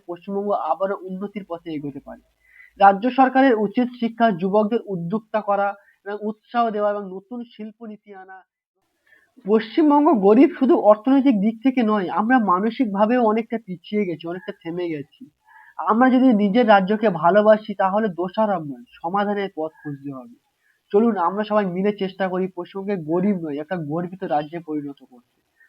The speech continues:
তো আমরা সমস্ত যুবকরা এক হয়ে নতুন নতুন কিছু তৈরি করার, কিছু ভাবার করে শুরু করি। আমরা নিজেরা নিজেদের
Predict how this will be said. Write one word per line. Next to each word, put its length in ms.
তো 60
আমরা 340
সমস্ত 360
যুবকরা 440
এক 360
হয়ে 180
নতুন 360
নতুন 280
কিছু 280
তৈরি 240
করার, 240
কিছু 260
ভাবার 320
করে 240
শুরু 240
করি। 220
আমরা 200
নিজেরা 340
নিজেদের 340